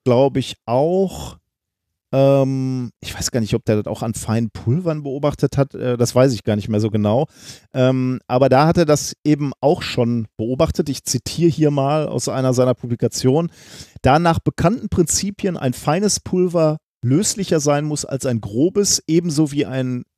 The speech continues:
wie kleine Tröpfchen einen größeren Dampfdruck haben als große.“ Also offensichtlich hat das mit, ähm, mit Dampf und mit, mit, mit sich lösenden Pulvern beobachtet,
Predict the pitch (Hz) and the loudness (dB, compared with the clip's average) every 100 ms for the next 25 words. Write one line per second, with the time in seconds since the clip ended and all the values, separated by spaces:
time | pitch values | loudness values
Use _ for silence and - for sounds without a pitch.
0 | - 117 123 - 127 151 185 - 165 - | -10 -4 -4 2 4 4 2 0 0 -2
1 | - 156 147 123 120 113 104 110 147 170 | -2 -2 -2 0 0 0 0 2 2 0
2 | - 156 147 127 123 135 - 135 - 117 | -2 -2 2 4 4 0 -4 -4 -2 0
3 | 123 127 117 - 117 110 - - _ 107 | 0 0 -2 0 0 0 -2 -6 _ -2
4 | 113 120 - 82 76 _ - - 107 120 | 2 4 2 -2 -8 _ -18 -4 0 2
5 | 123 117 - 107 107 104 - 101 - - | 2 0 0 0 2 2 0 -2 -4 -12
6 | _ _ _ _ 113 113 110 101 101 104 | _ _ _ _ -4 -2 -2 -4 -4 -6
7 | - _ _ _ _ _ _ _ _ - | -8 _ _ _ _ _ _ _ _ 0
8 | 107 131 - - - - 123 117 120 110 | 2 2 -2 -10 -12 -4 -2 -2 -2 -4
9 | - - - 110 104 - _ _ 107 - | -6 -16 -10 -8 -8 -10 _ _ -10 -10
10 | _ _ 107 - 113 123 127 123 110 104 | _ _ -12 -4 0 2 4 2 2 0
11 | - 156 113 95 95 - 98 90 90 95 | 2 2 4 0 -2 -6 -8 -6 -4 -4
12 | - 143 156 | -4 -6 -6